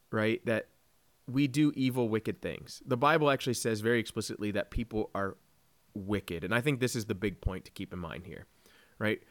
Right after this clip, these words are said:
People are wicked left to their own devices. Christians of all people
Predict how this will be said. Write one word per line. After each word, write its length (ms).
People 360
are 160
wicked 640
left 280
to 60
their 140
own 140
devices. 560
Christians 580
of 120
all 280
people 520